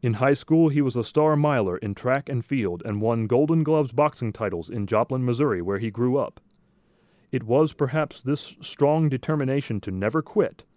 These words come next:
whether running or boxing, that led him to accomplish so much.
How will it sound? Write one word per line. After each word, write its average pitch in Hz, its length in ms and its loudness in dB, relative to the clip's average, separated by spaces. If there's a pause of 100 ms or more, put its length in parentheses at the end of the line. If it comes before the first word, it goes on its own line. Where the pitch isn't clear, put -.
(500)
whether 107 260 2
running 123 320 0
or 139 140 0
boxing, 127 500 -2 (380)
that 113 180 -2
led 127 200 2
him 156 160 2
to 123 120 -2
accomplish - 480 -4
so 123 160 -2
much. - 400 -6